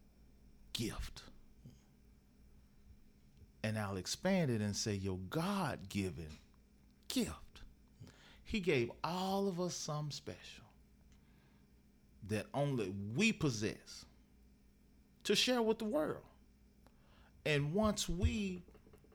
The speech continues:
define that gift and walk in that gift on purpose, being intentional about it, everything about our life, everything that we want in our life,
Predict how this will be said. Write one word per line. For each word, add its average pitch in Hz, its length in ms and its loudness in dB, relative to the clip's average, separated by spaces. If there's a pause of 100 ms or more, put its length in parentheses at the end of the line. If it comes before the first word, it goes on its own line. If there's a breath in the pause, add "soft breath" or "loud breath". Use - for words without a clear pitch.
(1800)
define 147 840 0
that 90 280 0
gift 80 500 -8 (840 soft breath)
and 120 220 6
walk - 320 0
in 123 160 4
that 90 260 0
gift 92 300 -2 (760)
on 120 180 4
purpose, - 680 8 (420 loud breath)
being 165 300 6
intentional 123 840 4
about 82 460 -2
it, - 100 -16 (600 loud breath)
everything 202 640 4
about 160 360 0
our 147 200 -2
life, 127 280 -6 (120)
everything 196 520 2
that 131 100 4
we 139 160 0
want 127 280 2
in 110 120 -2
our 101 180 -4
life, 98 400 -6